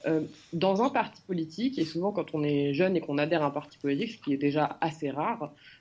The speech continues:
mais quand des jeunes adhèrent à un parti politique, euh, c'est assez intéressant de pouvoir se retrouver dans une organisation de jeunesse pour pouvoir porter des sujets différemment et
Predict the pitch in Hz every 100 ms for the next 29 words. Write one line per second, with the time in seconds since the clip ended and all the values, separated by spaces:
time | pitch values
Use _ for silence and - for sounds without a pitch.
0 | - 160 196 196 226 175 180 196 160 165
1 | - 170 156 196 247 - - 156 143 139
2 | 135 139 139 147 - 151 160 262 247 165
3 | 196 214 151 147 156 - 180 156 143 143
4 | 143 147 143 151 147 165 247 254 - -
5 | - _ - 233 226 196 175 156 - 226
6 | 185 - 160 175 160 151 147 143 170 226
7 | 233 - - - _ 180 208 240